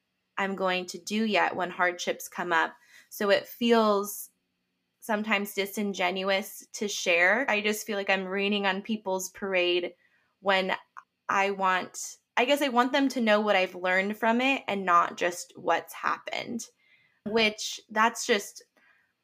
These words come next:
you know, something personal for me. 'Cause sometimes when I see, I guess, people on social media, like, people film themselves crying, and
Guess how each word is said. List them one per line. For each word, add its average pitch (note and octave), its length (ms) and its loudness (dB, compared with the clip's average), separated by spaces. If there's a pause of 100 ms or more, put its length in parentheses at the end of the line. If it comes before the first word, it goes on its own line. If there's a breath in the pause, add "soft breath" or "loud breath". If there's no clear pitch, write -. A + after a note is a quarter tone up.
(160)
you A3 100 0
know, G#3 40 0
something G3 500 0 (240)
personal G3+ 540 2
for F3+ 200 0
me. A#3+ 360 4
'Cause A#3 200 2
sometimes D#4 380 4
when A#3 100 2
I G#3 120 2
see, A3 500 0 (340)
I A3+ 80 0
guess, G3 180 2
people G#3 300 0
on F#3+ 180 4
social G3 340 -4
media, F#3+ 360 2
like, F3+ 160 4
people A3 240 2
film G3 320 2
themselves F#3+ 500 2
crying, F3 840 0
and F#3+ 300 -4